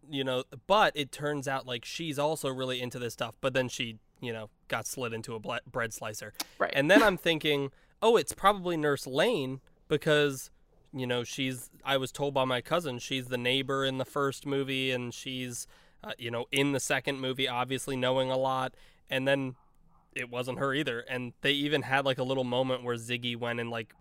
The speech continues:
Speaker 1: visited Nurse Lane and, like, they, they hugged and stuff. And so I also felt like that was another one of those threads that kinda was just quickly tied up and didn't really end up mattering at all.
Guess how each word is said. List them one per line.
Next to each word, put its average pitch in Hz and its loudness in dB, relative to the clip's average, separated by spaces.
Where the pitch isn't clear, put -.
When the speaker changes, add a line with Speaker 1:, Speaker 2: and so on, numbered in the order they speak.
Speaker 1:
visited 120 -4
Nurse 123 -4
Lane 120 -2
and, 113 -8
like, 113 -8
they, 113 -8
they 113 -10
hugged 123 -2
and 117 -6
stuff. 120 -6
And 120 -10
so 120 -2
I 135 4
also 151 4
felt 135 -2
like 123 -4
that 127 0
was 123 -4
another 123 -2
one 123 -4
of 120 -6
those 117 -4
threads 120 -2
that 120 -8
kinda 120 -2
was 143 -2
just 123 -6
quickly 127 -2
tied 120 0
up 120 -2
and 113 -6
didn't 120 -8
really 117 -6
end 117 -4
up 120 -6
mattering 120 -2
at 131 0
all. 135 -2